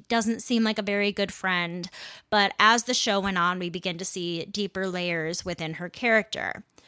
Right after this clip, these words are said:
It's known from early in the series that Paige's brother is gay, or she has two dads. I think it's the brother thing, but I can't really remember.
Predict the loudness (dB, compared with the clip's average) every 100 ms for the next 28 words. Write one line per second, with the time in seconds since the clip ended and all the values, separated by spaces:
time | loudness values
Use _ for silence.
0 | -20 -20 _ 0 4 4 4 2 0 2
1 | 2 4 2 2 0 2 4 2 0 4
2 | 6 6 4 -2 -4 0 0 0 -2 -2
3 | -4 -8 -10 -6 -2 0 0 0 2 0
4 | -2 0 2 4 2 0 -2 -2 -2 0
5 | 0 -2 -6 -4 -2 -2 0 4 4 2
6 | -4 -4 -4 -2 -2 -2 0 0 -2 -4
7 | -6 -4 -4 -4 -2 -2 -2 -4 -4 -4
8 | -6 -8 -10 -10